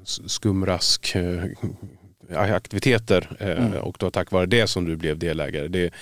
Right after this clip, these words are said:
Speaker 1: det är så, det är ju det som ligger i frågan.
Speaker 2: Om man, man tittar på det här problemet i stora drag med advokater som misstänks missköta sig, så har man tidigare hört en del muttrande från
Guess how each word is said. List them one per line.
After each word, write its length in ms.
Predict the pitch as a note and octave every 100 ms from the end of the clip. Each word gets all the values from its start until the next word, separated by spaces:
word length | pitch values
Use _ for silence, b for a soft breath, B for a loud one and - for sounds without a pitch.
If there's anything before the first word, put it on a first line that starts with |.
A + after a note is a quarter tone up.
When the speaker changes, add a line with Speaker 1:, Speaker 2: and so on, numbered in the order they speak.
| B -
Speaker 1:
det 80 | G2+
är 40 |
så, 220 | - F#2
det 100 | F#2
är 20 | F#2
ju 80 |
det 220 | F2+ F#2 F2+
som 160 | F#2+
ligger 200 | E2 E2
i 100 | E2
frågan. 440 | D#2 D#2 D#2+ F#2+ F#2+ _ _
Speaker 2:
Om 60 | C3+
man, 340 | C#3 C#3+ D3
man 120 | D3+ D3
tittar 260 | E3+ F#3
på 140 | E3+ F#3+
det 100 | E3
här 280 | B2+ G#2+ G#2
problemet 540 | - A#2+ A#2 A2 A2
i 220 | A#2 A2+ -
stora 400 | - C#3+ B2+ A#2+
drag 560 | B2+ D#3+ G3+ A#2 G#2 G#2+
med 380 | A2+ G#2+ G2 -
advokater 720 | A#2 A2+ A#2 C3 A2 - A2+ A#2
som 380 | C3+ B2+ A#2
misstänks 720 | B2 A#2+ - A2+ G#2+ - - -
missköta 580 | C3 B2+ - A#2 G2 G#2
sig, 320 | - G#2+ C#3 - B B B
så 120 | - C#3
har 60 |
man 240 | C3+ C#3 -
tidigare 520 | D3+ C3+ C3 C3 C#3
hört 280 | C3 E3+ F3
en 100 | D3
del 300 | A#2 G#2+ G#2+
muttrande 520 | A#2 - A#2 G#2 G#2+
från 400 | - A2 G#2